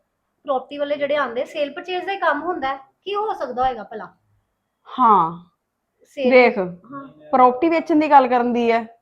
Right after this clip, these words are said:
Speaker 2: ਮਕਾਨ ਉਹਨਾਂ ਦਾ ਪਰਲੀਆਂ ਦੋਗਲੀਆਂ ਛੱਡ ਕੇ ਕਿਰਾਏ ਤੇ ਛੱਡਿਆ ਹੋਇਆ ਵਾ, ਉਹ ਵੀ ਚੰਗਾ ਭਲਾ ਮਕਾਨ ਹੈ।
Speaker 1: ਅੱਛਾ।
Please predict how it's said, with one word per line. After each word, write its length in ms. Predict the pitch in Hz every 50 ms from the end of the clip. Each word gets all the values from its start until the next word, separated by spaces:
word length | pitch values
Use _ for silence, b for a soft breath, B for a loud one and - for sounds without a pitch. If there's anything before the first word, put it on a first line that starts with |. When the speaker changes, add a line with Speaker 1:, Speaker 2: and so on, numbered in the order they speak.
| _ _ - 240
Speaker 2:
ਮਕਾਨ 380 | 240 233 254 247 247 247 254
ਉਹਨਾਂ 200 | 262 262 254 254
ਦਾ 80 | 262 254
ਪਰਲੀਆਂ 360 | 247 - 247 226 233 233 233
ਦੋਗਲੀਆਂ 320 | 226 233 233 233 233 240 240
ਛੱਡ 180 | 240 247 240
ਕੇ 120 | 220 240 240
ਕਿਰਾਏ 240 | 247 233 220 220
ਤੇ 100 | 214 240 247
ਛੱਡਿਆ 320 | 294 254 254 277 294 302
ਹੋਇਆ 160 | 302 247 220
ਵਾ, 80 | 208 -
ਉਹ 60 | 202
ਵੀ 100 | 208 269
ਚੰਗਾ 280 | - 262 226 226 220 226
ਭਲਾ 200 | 233 247 247 220
ਮਕਾਨ 440 | 214 214 214 226 214 202 196 190 202
ਹੈ। 60 | 214 214 _ _ _ _
Speaker 1:
ਅੱਛਾ। 360 | 254 _ _ _ 240 220 220